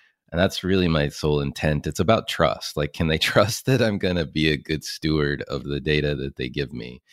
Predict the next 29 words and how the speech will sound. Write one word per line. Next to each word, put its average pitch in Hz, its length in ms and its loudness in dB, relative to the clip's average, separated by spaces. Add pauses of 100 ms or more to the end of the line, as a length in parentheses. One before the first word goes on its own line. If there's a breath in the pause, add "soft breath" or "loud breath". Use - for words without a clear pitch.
(380 soft breath)
or 85 400 2 (120)
that 78 160 2
I've 71 240 0 (140)
been 82 120 4
a 76 80 2
good 71 180 -4
steward 73 400 -2
of 67 140 -10
the 73 140 -20
data 73 280 0
that 67 180 -4
I've 67 160 -2
received 73 480 -6 (360)
along 151 320 2
the 69 100 -4
way - 560 0 (280)
to - 120 -8
sell 76 260 2
them 73 280 2
or 73 80 0
market - 340 -2
to - 120 -20
them? - 280 -20 (720 soft breath)
I 101 100 2
think 110 400 4
we 90 120 -2
can 87 140 2
get, 87 220 4 (140)
you 73 120 -16